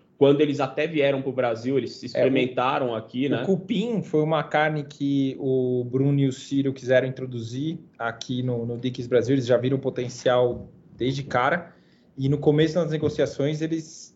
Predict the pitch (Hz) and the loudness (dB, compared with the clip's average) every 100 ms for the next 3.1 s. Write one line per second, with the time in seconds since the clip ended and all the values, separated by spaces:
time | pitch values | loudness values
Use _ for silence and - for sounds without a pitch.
0 | - - 131 135 147 151 165 151 147 151 | -20 -10 -6 -4 -2 -2 -2 -2 -2 0
1 | 143 147 147 151 - 156 139 139 151 165 | 2 2 2 -2 -2 -4 0 0 2 0
2 | 196 190 139 139 135 131 - 113 95 101 | 4 4 4 2 2 -4 -8 -10 -10 -8
3 | 143 | -10